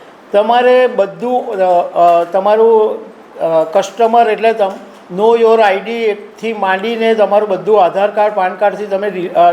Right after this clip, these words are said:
એક ઇન્વેસ્ટર તરીકે નોંધાયેલા હોય, તમારે, અ, ચેકથી જ પેમેન્ટ કરવાનું અને તમે શેર ખરીદો એ પહેલાં તમારે પેમેન્ટ આપવાનું. એવી બધી સિસ્ટમ એવી કડક થઈ ગઈ છે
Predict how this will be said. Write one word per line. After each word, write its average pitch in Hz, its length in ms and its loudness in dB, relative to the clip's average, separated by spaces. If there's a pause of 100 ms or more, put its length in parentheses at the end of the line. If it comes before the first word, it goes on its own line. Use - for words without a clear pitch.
(140)
એક 202 180 -2
ઇન્વેસ્ટર 208 440 -2
તરીકે 190 380 -2
નોંધાયેલા 190 540 0
હોય, 196 280 -2 (720)
તમારે, 208 400 2
અ, 202 340 0
ચેકથી 202 540 -4
જ 226 60 -16
પેમેન્ટ 214 400 -2
કરવાનું 202 460 -2 (340)
અને 220 260 0
તમે 233 380 -2
શેર 226 340 -2
ખરીદો 233 600 -2
એ 220 180 0
પહેલાં 220 520 0
તમારે 226 360 0
પેમેન્ટ 226 460 -4
આપવાનું. 220 440 -2
એવી 233 340 -4
બધી 240 260 -6
સિસ્ટમ 240 580 -2
એવી 233 240 -2
કડક 233 360 0
થઈ 220 180 -2
ગઈ 196 160 0
છે 175 280 0